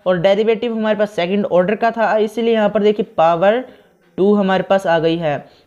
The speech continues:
तो आपने इस बात पर भी ध्यान रखना है, जो ऑर्डर आपके पास चल रहा है आपने वो नंबर भी इन पर लगाना है, एक बार डी पर और एक बार जो आपके पास जिसके रिस्पेक्ट में कहा गया है एक उस पर। इस तरह से देखिए नेक्स्ट पार्ट हमें गिवन है, फोर्थ पार्ट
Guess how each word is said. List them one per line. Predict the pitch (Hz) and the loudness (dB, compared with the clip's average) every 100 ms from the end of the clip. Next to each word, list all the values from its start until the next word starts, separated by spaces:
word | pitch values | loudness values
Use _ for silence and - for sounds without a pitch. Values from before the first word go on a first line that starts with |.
| - | -2
तो | |
आपने | 160 185 | 0 0
इस | 190 | -2
बात | 190 190 | -2 0
पर | 202 | -2
भी | 185 | 0
ध्यान | 190 196 185 | 0 0 -2
रखना | 208 | -2
है, | 220 | -2
जो | 175 214 | 2 2
ऑर्डर | 208 202 214 - - | 4 2 0 -2 -4
आपके | 175 185 - | -4 -4 -4
पास | 208 208 | -4 0
चल | 202 | 0
रहा | 196 | 2
है | 226 | 0
आपने | - 196 202 202 | 0 -4 -4 -6
वो | 190 | -4
नंबर | 190 175 165 170 | -6 -6 -6 -4
भी | 202 202 | 0 -2
इन | 185 | -2
पर | 175 214 | -2 -2
लगाना | 185 160 160 | -2 -4 -4
है, | 180 175 151 - _ - | -8 -8 -10 -12 _ -6
एक | 165 170 | -6 0
बार | 190 180 | 0 2
डी | 180 208 | 2 0
पर | 214 226 240 | 0 0 -2
और | - 165 | -4 -4
एक | 175 185 | -4 -4
बार | 175 190 | -2 -2
जो | 170 | -2
आपके | 185 185 | -4 -4
पास | 190 185 | -6 -6
जिसके | 156 - 185 | -8 -6 -4
रिस्पेक्ट | 165 - 185 190 | -6 -6 -6 -4
में | 208 208 | -6 0
कहा | 214 | 0
गया | 202 214 | 2 0
है | 240 | -2
एक | 240 214 | -4 -4
उस | 208 | -6
पर। | - 135 - - - _ _ | -4 -6 -6 -14 -20 _ _
इस | - - | -6 -2
तरह | 247 | -2
से | 240 | -2
देखिए | 247 247 | -4 -2
नेक्स्ट | 226 233 - | -4 -6 -4
पार्ट | 233 233 | -2 0
हमें | 247 233 208 | -2 -4 -2
गिवन | 202 240 | -2 -4
है, | 226 | -6
फोर्थ | 233 214 220 220 | -4 0 -2 0
पार्ट | 208 214 220 | 2 2 2